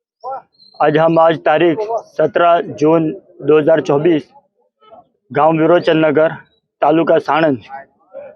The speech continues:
آج عید الاضحیٰ بقرعید کے نام پر عیدگاہ کے اندر نماز ادا کی گئی اور اس کے بعد خطبہ پڑھا گیا۔ ہمارے اسلام مذہب کے اندر دو عظیم الشان تہوار ہے، ایک رمضان عید، عید الفطر، اور ایک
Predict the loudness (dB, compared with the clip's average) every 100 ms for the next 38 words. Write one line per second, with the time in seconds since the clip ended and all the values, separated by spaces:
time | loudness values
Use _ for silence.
0 | _ -2 0 0 2 2 2 2 0 0
1 | 2 0 0 0 2 2 2 0 -2 _
2 | -8 -2 2 2 2 0 2 2 2 2
3 | 2 2 2 0 0 2 0 -4 _ _
4 | _ _ _ -2 -2 0 0 0 0 -2
5 | 0 0 0 0 2 2 2 0 -8 _
6 | _ _ _ -20 -12 -4 0 2 2 2
7 | 2 2 2 0 0 0 0 2 2 2
8 | 2 2 -2 -2 0 0 0 2 4 4
9 | 2 -2 -10 _ _ _ -4 -2 0 0
10 | 0 2 2 2 0 0 0 0 0 0
11 | 0 -2 -8 _ _ _ -4 0 0